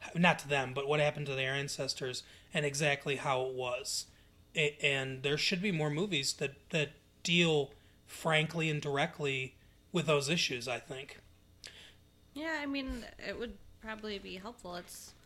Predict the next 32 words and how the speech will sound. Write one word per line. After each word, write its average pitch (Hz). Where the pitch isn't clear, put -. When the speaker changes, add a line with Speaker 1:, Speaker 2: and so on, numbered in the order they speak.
Speaker 2:
I 254
still, 339
I'm 254
sorry, 311
I 277
mean, 262
like, 240
I 240
understand 254
what 180
you're 175
saying, 202
but 190
it's 175
hard 190
for 196
me 180
to -
understand 156
it, -
to 185
imagine 196
watching 180
that 156
movie 165
and 165
not 147
being 156
emotionally 170
connected -
to -
it. -